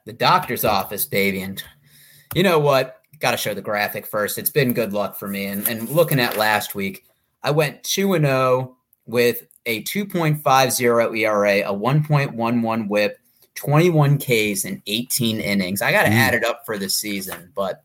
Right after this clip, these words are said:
Speaker 1: it's been looking pretty well. Starting first with Erod, owned in thirty.
Speaker 2: What happened to the bottom part of his body?
Speaker 1: Uh, it blended in.
Speaker 2: <laughs>
Speaker 1: It, that's it, you know what? You know, in a divorce, when the, when your wife gets half.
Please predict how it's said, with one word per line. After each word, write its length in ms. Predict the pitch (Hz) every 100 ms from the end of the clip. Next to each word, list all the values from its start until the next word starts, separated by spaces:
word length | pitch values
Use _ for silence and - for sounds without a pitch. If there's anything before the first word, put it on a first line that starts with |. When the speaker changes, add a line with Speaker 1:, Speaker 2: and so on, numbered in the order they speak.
| _
Speaker 1:
it's 100 | -
been 200 | 180 165
looking 280 | 135 - 98
pretty 240 | - 95 85
well. 440 | 95 71 - - _ _ _ - - _ - _ -
Starting 400 | - 180 196 151
first 320 | 175 156 143
with 160 | 127 -
Erod, 580 | 135 135 110 92 95 - _ _ 117
owned 160 | 131
in 100 | 117
thirty. 260 | - 131 143
Speaker 2:
What 100 | 127
happened 300 | 143 156 143
to 80 | 151
the 100 | 101
bottom 280 | 113 131 120
part 160 | 127
of 60 | 107
his 120 | 95
body? 460 | 95 120 87 82 - _ _ _
Speaker 1:
Uh, 280 | 120 127 127
it 200 | 127 123 123
blended 440 | 135 147 147 135
in. 440 | 120 107 98 101 - -
Speaker 2:
<laughs> 140 | 135
Speaker 1:
It, 600 | 190 143 139 - 135 156 139
that's 220 | 160 -
it, 180 | 151 147 _
you 100 | 156
know 160 | 190 190
what? 340 | 165 175 -
You 80 | 160
know, 220 | 165 165
in 100 | 160
a 60 | 156
divorce, 520 | 139 135 139 147 147
when 160 | 139 131
the, 240 | 127 127
when 220 | 123 123 120
your 220 | 123 120
wife 300 | 113 117 -
gets 220 | 117 -
half. 380 | 113 117 127